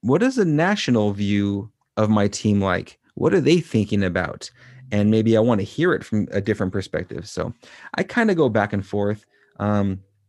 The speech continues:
with the Warriors, it's different because they're a more popular team. People tend to know the players, although, I mean, the, the roster's been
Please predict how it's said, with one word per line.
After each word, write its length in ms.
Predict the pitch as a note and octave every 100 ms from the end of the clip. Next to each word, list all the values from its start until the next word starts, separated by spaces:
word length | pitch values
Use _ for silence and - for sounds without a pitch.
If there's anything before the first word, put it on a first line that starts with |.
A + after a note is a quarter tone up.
| _ _ _ -
with 160 | C3+
the 100 | B2+
Warriors, 480 | B2+ D3 D#3+ D3+ C#3
it's 120 | A#2+ G#2
different 320 | A#2+ A#2 G#2+
because 300 | G#2 G#2+ F#2
they're 320 | F#2+ F#2 D#2
a 40 |
more 280 | F2 F#2+ - -
popular 560 | A#2+ B2 B2+ B2 A#2+
team. 540 | A2 - G#2+ G#2+ G#2 G#2 - _ -
People 440 | A#2+ A2+ G#2+ G#2
tend 320 | - A2 G2
to 100 | F#2+
know 280 | F#2 G2 G#2
the 100 | G2
players, 500 | F#2 G2+ G2+ G#2 G2
although, 500 | G2 F#2+ G2 F#2+ F#2 -
I 60 | F#2+
mean, 260 | G2 F#2+
the, 400 | F2+ F#2+ F#2+ G2 -
the 160 | F#2 F#2
roster's 460 | G2+ G2+ - F#2+
been 240 | F#2+ F#2